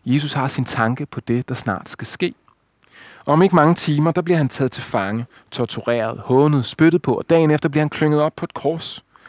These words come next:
Det er Jesu herliggørelse. Bibelens forfattere knytter igen og igen Jesu død til hans herliggørelse. Jesus gør det også flere steder,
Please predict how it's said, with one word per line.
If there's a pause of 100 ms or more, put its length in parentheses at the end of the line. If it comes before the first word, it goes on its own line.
(760)
Det (400)
er (280)
Jesu (180)
herliggørelse. (1400)
Bibelens
forfattere
knytter
igen
og
igen (200)
Jesu (100)
død
til
hans
herliggørelse.
Jesus
gør
det
også
flere
steder,